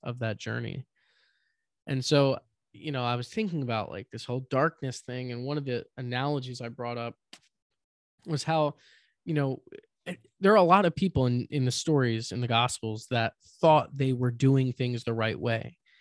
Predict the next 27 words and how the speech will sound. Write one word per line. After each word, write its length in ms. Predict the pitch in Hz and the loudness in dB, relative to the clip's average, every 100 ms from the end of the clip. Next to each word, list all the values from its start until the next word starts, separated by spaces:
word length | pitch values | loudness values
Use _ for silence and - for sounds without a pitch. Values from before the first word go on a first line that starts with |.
| _ _ - | _ _ 2
right? 180 | 131 135 | 2 4
The 80 | 143 | 2
Jews 640 | 131 208 196 139 143 - - | 6 8 8 6 2 -6 -2
were 160 | 170 170 | 2 4
not 220 | 185 - - _ _ _ | 4 2 -6 _ _ _
the 140 | 156 147 | 0 0
antagonists. 960 | 135 139 151 139 104 - - - - _ _ - | 0 -2 -2 0 -4 -8 -16 -16 -18 _ _ -2
The 80 | |
Jews 360 | 135 156 220 170 | 2 4 4 4
were 260 | 165 160 151 | 6 6 4
the 140 | 156 | 0
people 280 | - 170 180 | 2 2 0
of 120 | 160 | 2
God. 320 | 175 226 - - _ _ _ - | 0 -2 -8 -18 _ _ _ 0
They'd 140 | 175 | 4
been 180 | 185 165 | 6 6
passing 460 | 131 135 160 - 180 | 6 4 4 2 2
around 240 | 165 160 | 2 2
the 60 | 160 | 0
stories 400 | - 147 156 156 | -2 0 0 0
of 100 | 151 | -4
Scripture 580 | - 156 - 165 160 156 - _ - | -4 -6 -4 -4 -2 -4 -12 _ -6
for 160 | 143 - - | -4 -4 -2
all 240 | 147 190 | 2 4
of 120 | 196 | 4
their 120 | 180 165 | 4 4
generations, 880 | 170 170 180 185 - 117 160 - | 4 2 2 -2 -4 -6 -8 -12